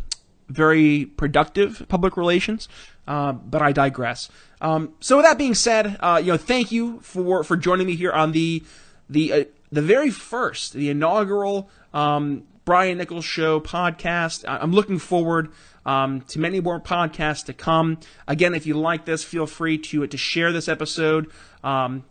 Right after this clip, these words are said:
feel free to donate on Patreon. And again, feel free to follow me at B Nichols Liberty, uh, both on Twitter as well as Facebook. Uh, we'll be sharing articles.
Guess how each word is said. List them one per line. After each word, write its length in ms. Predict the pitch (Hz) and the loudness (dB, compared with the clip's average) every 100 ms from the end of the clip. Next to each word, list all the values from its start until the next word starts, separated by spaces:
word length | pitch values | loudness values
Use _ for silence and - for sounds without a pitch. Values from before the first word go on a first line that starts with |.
| - | -10
feel 200 | - 156 | -4 -2
free 140 | 156 | 0
to 40 | |
donate 240 | 151 160 160 | 2 2 2
on 120 | 147 | -2
Patreon. 680 | - 160 156 156 151 151 151 | 0 -2 0 0 0 0 -2
And 220 | 139 143 | -4 -4
again, 260 | 139 151 151 | -2 -2 -2
feel 180 | 143 151 | -2 -4
free 160 | 151 | -2
to 40 | 147 | -4
follow 260 | 156 151 | 0 0
me 220 | 147 147 - | 0 -4 -2
at 320 | 139 156 151 - 139 | 2 2 0 -8 -6
B 280 | 170 175 | -4 -2
Nichols 400 | 160 165 160 156 | -2 -2 -2 -2
Liberty, 560 | 135 147 170 175 175 175 - - - | -2 -2 0 0 -2 -6 -12 -20 -6
uh, 160 | 156 147 | -2 0
both 240 | 147 277 | 2 2
on 160 | 262 254 | 2 0
Twitter 320 | - 254 240 | 0 4 4
as 200 | 180 156 | 2 0
well 240 | 180 214 | 4 4
as 260 | 196 190 180 | 4 0 -4
Facebook. 600 | - 175 160 - 165 156 - - - | -4 -2 -2 -2 -2 -2 -8 -20 -10
Uh, 180 | 135 143 | -2 0
we'll 80 | 147 | 2
be 100 | 147 | 0
sharing 380 | 139 - 151 151 | 0 0 0 0
articles. 580 | 123 151 151 151 139 135 | 0 0 0 -2 -4 -6